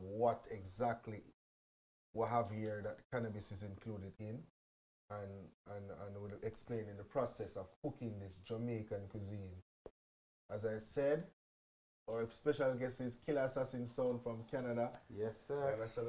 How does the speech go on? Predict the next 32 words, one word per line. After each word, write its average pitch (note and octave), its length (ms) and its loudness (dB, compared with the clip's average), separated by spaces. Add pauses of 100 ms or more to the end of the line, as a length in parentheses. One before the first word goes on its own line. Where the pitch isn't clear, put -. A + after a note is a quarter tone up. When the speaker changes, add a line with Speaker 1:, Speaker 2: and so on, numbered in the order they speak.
Speaker 1:
what A#2+ 80 0
I A#2 60 0
say? A#2 240 2 (420)
So, A2 300 0 (500)
saltfish D3 680 4
fritters, D3 480 4 (320)
it's B2 240 -6
might, C#3 240 2
it C3+ 140 -4
might C#3+ 200 4
be C3+ 100 -2
new D3 380 0
to C#3+ 80 -4
some D3 240 2
of C#3+ 160 4
you, C#3+ 220 2 (800)
but A2+ 220 0
it's A2+ 160 -4
Jamaican. B2 680 0 (500)
You G2 60 -8
understand? G#2+ 480 -2 (580)
So, A2 280 4
you G#2+ 160 0
just A#2+ 160 0
watch C#3+ 260 6
the D#3 80 -2
process. B2+ 400 4
It's A2+ 140 -4
very C#3 260 0
simple E3 680 2 (120)
and G#2+ 120 -6 (220)
easy. F#2+ 340 -2